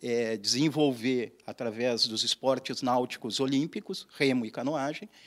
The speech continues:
né, a inserção dessas crianças, eh, no mundo do esporte.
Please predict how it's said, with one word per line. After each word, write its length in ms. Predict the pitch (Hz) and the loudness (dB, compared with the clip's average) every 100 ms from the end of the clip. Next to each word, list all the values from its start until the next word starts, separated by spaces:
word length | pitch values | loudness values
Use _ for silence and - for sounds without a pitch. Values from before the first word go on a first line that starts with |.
| - - _ - | -20 -20 _ -4
né, 360 | 135 139 151 - | -2 -2 -4 -6
a 260 | 123 135 | -2 0
inserção 640 | 135 156 - 170 - 185 196 | 0 0 0 0 0 -2 -2
dessas 360 | 175 170 180 - | -4 -4 -4 -6
crianças, 800 | - 151 147 190 - 156 131 - _ _ _ - | -4 -2 0 -2 -4 -6 -8 -14 _ _ _ -6
eh, 380 | 135 131 131 127 | -2 2 2 0
no 160 | 139 | 0
mundo 240 | 175 190 185 | 0 0 0
do 80 | 175 | -2
esporte. 640 | - 147 123 113 - | -4 -4 -4 -6 -12